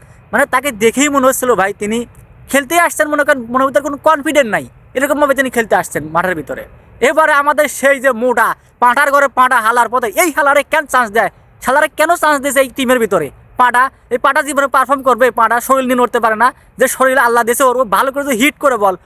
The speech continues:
ওই বল চলে যাওয়ার কথা একদম সীমানা পার হয়ে। আর কি করলো আল্লাহ জানে, ও কীভাবে কী করে ম্যাচটা আরও পণ মার দিল এই পাঁঠা। তারপরে আরও আমাদের শেষ পর্যন্ত ট্রাই করছিল রাকিবুল এবং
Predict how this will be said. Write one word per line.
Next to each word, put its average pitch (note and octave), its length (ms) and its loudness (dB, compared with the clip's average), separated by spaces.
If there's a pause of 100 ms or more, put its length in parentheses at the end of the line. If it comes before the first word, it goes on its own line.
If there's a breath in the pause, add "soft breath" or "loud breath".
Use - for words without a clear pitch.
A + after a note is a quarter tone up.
(140)
ওই A3+ 80 -2
বল A3+ 280 2
চলে C#4+ 140 4
যাওয়ার C4 160 0
কথা C4 160 -2
একদম B3 180 -2
সীমানা A#3+ 520 0
পার G3 160 2
হয়ে। C#3 140 -4 (280 soft breath)
আর G#3+ 60 -6 (100)
কি D4+ 120 0
করলো C4+ 360 0
আল্লাহ A#3 180 0
জানে, B3+ 180 0
ও B3+ 160 -2
কীভাবে A3 260 -2
কী A3+ 140 -8
করে G#3+ 220 2 (300)
ম্যাচটা A3 260 0 (120)
আরও C4+ 120 4 (100)
পণ C4 200 2
মার A3+ 120 2
দিল G#3+ 140 -2
এই G#3+ 180 -2
পাঁঠা। D#3+ 200 0 (360)
তারপরে C4 360 2 (240)
আরও A#3+ 120 2
আমাদের A3+ 400 2 (360)
শেষ B3+ 180 2
পর্যন্ত B3 200 0 (120)
ট্রাই A#3 160 0
করছিল A#3 280 0 (180)
রাকিবুল G#3 420 -2
এবং G3 180 -2